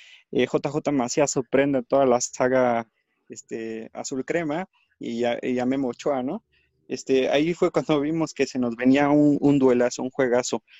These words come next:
que me parece que Chivas, este, mantuvo muy bien, este, la posesión de balón, fue muy dinámico, eh, tiene jugadores muy rápidos, y, y lo que se venía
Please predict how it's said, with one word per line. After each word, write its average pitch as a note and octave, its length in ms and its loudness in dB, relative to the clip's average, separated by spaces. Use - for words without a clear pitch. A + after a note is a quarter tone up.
que - 100 -10
me B2 100 -12
parece C3+ 380 -8
que B2 240 -12
Chivas, C#3 460 -8
este, A2+ 440 -12
mantuvo B2+ 460 -6
muy C3+ 180 -8
bien, B2+ 220 -10
este, G#2+ 480 -14
la A2+ 100 -6
posesión C3+ 520 -8
de C3+ 60 -4
balón, B2+ 420 -2
fue C#3+ 120 -10
muy C3+ 140 -2
dinámico, C3+ 760 -6
eh, A2+ 300 -4
tiene C#3 160 -2
jugadores B2+ 500 0
muy C#3 220 6
rápidos, C#3+ 600 2
y, B2+ 180 2
y C3+ 160 8
lo C3 120 8
que C#3 180 2
se C#3 120 -6
venía C#3+ 340 -2